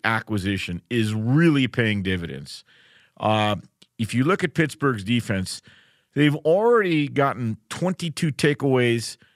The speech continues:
in the first half of two thousand nineteen after accumulating only fifteen takeaways all of last season. Steelers four and one in their last five games, only allowing sixteen points per game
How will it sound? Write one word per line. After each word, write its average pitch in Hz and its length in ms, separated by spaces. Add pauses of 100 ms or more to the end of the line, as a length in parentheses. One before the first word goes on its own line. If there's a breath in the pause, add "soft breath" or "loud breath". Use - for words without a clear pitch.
(160)
in 117 120
the 107 100
first 147 280
half 139 240
of 104 80
two 135 140
thousand 117 360
nineteen 110 540 (380 loud breath)
after 120 320
accumulating 135 800
only 123 220
fifteen 135 460
takeaways 113 500 (140)
all 156 400
of 127 100
last 127 320
season. 113 460 (400 soft breath)
Steelers 117 520 (120)
four 156 440
and 165 120
one 165 140
in 160 80
their 147 80
last 143 300
five 131 260
games, 123 420
only 151 240
allowing 135 400
sixteen 110 460
points 104 260
per 110 120
game 160 420